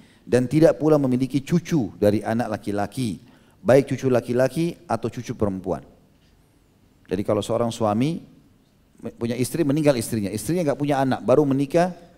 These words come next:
wanita ini orang kaya meninggal, nggak ada anak, nggak ada juga cucunya, gitu. Maka ini berarti dia mendapatkan setengah dari peninggalan harta istrinya.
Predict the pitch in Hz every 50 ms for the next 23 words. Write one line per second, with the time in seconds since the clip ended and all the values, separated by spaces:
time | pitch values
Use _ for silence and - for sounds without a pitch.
0 | _ _ - 123 127 131 139 143 139 147 151 156 139 139 131 131 131 123 139 143
1 | 160 165 160 143 135 117 104 95 82 78 - - - - - _ _ _ _ _
2 | _ _ _ - 101 110 131 143 143 160 151 156 175 196 208 190 170 151 151 156
3 | 151 175 180 180 - 175 170 175 170 143 113 113 123 - _ _ _ _ _ -
4 | 92 92 92 95 98 98 - - _ _ _ _ _ _ _ _ _ _ _ _
5 | _ _ _ _ _ _ _ - 104 110 110 139 127 127 135 156 147 135 123 117
6 | - 151 165 190 - - - - - _ _ _ _ _ - 104 127 139 131 127
7 | 120 117 117 131 - - 151 143 131 - - - 156 160 156 143 120 117 131 135
8 | 127 123 113 110 110 110 117 123 135 131 113 117 110 107 - - 135 151 170 -
9 | - - _ _ _ _ _ _ _ _ _ _ _ _ _ _ _ _ - -
10 | - - 113 110 98 85 73